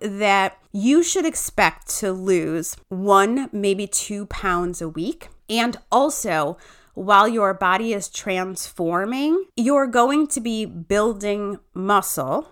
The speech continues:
right? So it's always going to continue to keep getting better and better. But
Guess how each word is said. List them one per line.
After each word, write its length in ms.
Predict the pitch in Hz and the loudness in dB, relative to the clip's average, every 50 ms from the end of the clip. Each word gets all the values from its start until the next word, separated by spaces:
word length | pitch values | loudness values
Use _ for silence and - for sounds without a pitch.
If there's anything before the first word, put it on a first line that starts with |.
| _ _ | _ _
right? 320 | - 180 185 190 220 240 - - - - - _ _ | -2 0 2 2 0 -2 -6 -14 -20 -20 -20 _ _
So 380 | - - 262 226 214 - - _ _ _ _ _ _ | -2 2 2 2 2 0 -4 _ _ _ _ _ _
it's 140 | - - - - _ | -4 -4 -4 -2 _
always 500 | - 233 233 240 254 254 285 302 294 226 | 8 8 10 10 8 6 4 2 0 0
going 340 | - 214 220 220 226 220 214 | 0 0 2 2 2 -2 -4
to 120 | - 220 | -8 -10
continue 800 | - - - 202 180 175 - 202 190 180 180 190 208 233 254 262 - _ | -12 -8 -6 -6 -6 -6 -4 -4 -4 -4 -2 -2 -2 -4 -4 -6 -8 _
to 200 | - - 226 185 | -10 -6 -6 -6
keep 460 | - - - - 226 220 220 - - | -6 -8 -10 -6 -6 -6 -6 -6 -4
getting 580 | - 196 180 190 196 185 190 190 185 - - 180 - | 0 0 0 2 0 -4 -4 -6 -8 -8 -12 -16 -4
better 500 | - 185 185 180 185 180 175 170 - - _ - | -2 -2 0 0 0 -2 -2 -4 -6 -10 _ -6
and 300 | 185 180 175 175 170 170 | -6 -4 -4 -6 -6 -2
better. 420 | 185 175 160 135 98 92 107 147 - _ _ _ _ - | -2 -2 -2 -2 -4 -6 -8 -10 -14 _ _ _ _ 4
But 220 | - 127 - - | 4 4 4 -2